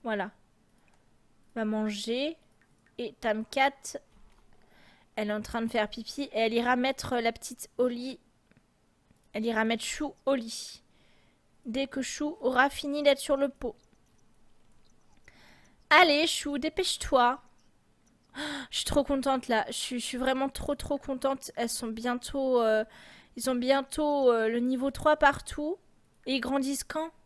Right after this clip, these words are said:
Dans quatre jours. Franchement, ça peut le faire, hein. Franchement, ça peut grave le faire. Allez, Tamkat,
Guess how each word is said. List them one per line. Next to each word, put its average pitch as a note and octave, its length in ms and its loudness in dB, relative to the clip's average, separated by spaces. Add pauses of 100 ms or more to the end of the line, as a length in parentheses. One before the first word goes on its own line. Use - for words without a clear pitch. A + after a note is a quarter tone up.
(1080)
Dans C4 180 -2
quatre D4+ 260 6
jours. D4 260 0
Franchement, E4 460 4
ça D4+ 160 6
peut D#4 120 2
le D4 60 4
faire, C#4+ 360 4
hein. A#3 180 -4 (1120)
Franchement, D#4+ 420 -2
ça D#4 120 2
peut C4+ 140 -2
grave C#4 300 4
le C#4 140 0
faire. B3+ 500 0 (840)
Allez, C#4+ 220 10
Tamkat, A#3 460 0